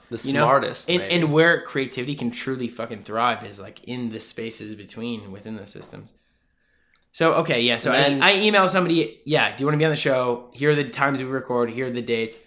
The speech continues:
Speaker 2: I feel like, in general, this is a good rule of thumb for scheduling anything with anyone. Suggest a fucking time.
Speaker 1: Oh
Speaker 2: Oh
Speaker 1: my
Speaker 2: my
Speaker 1: God.
Speaker 2: God.
Speaker 1: We don't,
Speaker 2: There's
Speaker 1: yeah.
Speaker 2: nothing worse than, like, somebody leaving an open-ended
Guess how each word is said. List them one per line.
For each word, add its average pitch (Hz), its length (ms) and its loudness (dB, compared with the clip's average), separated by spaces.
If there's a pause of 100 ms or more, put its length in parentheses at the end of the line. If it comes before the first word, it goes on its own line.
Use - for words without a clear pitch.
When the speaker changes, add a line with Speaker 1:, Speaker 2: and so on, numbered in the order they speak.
(160)
Speaker 2:
I 135 100 -4
feel 165 120 0
like, 160 200 -2
in 139 140 -2
general, 123 460 -2
this 117 200 -8
is 127 80 -8
a 123 60 -4
good 113 240 -2
rule 120 180 0
of 117 80 -6
thumb 117 280 -4
for 110 520 -6
scheduling 120 480 -4
anything 120 280 -6
with 104 160 -10
anyone. 123 440 -2 (320)
Suggest 135 540 -2
a 117 60 -4
fucking 117 400 -4
time. 104 500 -8 (400)
Speaker 1:
Oh 117 220 6
Speaker 2:
Oh 156 40 8
Speaker 1:
my 156 60 6
Speaker 2:
my 143 120 6
Speaker 1:
God. - 80 2
Speaker 2:
God. 135 280 8
Speaker 1:
We 160 140 6
don't, 170 120 8
Speaker 2:
There's 214 160 8
Speaker 1:
yeah. - 120 10
Speaker 2:
nothing 208 500 10
worse 170 380 10
than, 165 220 6
like, 147 120 4
somebody 160 300 4
leaving 160 280 6
an 147 160 2
open-ended 147 600 4